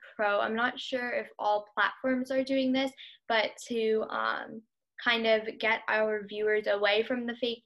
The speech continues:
news. I know Instagram has started putting up messages, fact-checking a lot of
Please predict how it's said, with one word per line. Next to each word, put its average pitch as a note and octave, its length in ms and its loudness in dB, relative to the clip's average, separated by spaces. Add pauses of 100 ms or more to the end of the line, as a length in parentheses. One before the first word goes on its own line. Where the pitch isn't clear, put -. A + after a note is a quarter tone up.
news. A3+ 320 -2
I A#3 100 0
know A3 140 0
Instagram A3 580 -6
has A3 140 -10
started G#3+ 440 0 (360)
putting A#3+ 240 0
up G#3+ 120 0
messages, G#3 720 -2 (140)
fact-checking G#3 920 -4 (140)
a G#3+ 60 -4
lot G#3 300 0
of G#3+ 60 2